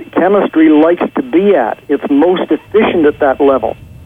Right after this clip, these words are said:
Now, for every one point we go down, we go from seven to six and six to five, that's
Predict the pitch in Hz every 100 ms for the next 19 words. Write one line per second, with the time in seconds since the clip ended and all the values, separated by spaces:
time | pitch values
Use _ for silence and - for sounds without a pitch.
0 | - - - - - - 151 151 147 165
1 | 190 202 190 202 151 147 196 214 - 202
2 | 202 170 165 170 165 175 185 175 147 143
3 | 143 170 156 147 131 - 185 170 147 -
4 | 180 180 - 143 135 185 175 - - 175
5 | 180 139 123 _ _ - _ _ - 208